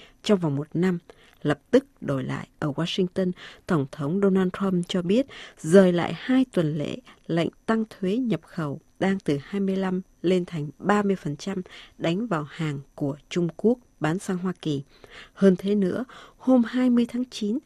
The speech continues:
Nhà Trắng còn công bố danh sách trên bốn trăm sản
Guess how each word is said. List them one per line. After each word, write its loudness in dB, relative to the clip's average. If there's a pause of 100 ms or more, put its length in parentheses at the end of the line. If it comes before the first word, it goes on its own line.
(220)
Nhà 6
Trắng -2 (100)
còn 0
công 0
bố 0
danh 0
sách -8 (340)
trên 2
bốn 4
trăm 0
sản -4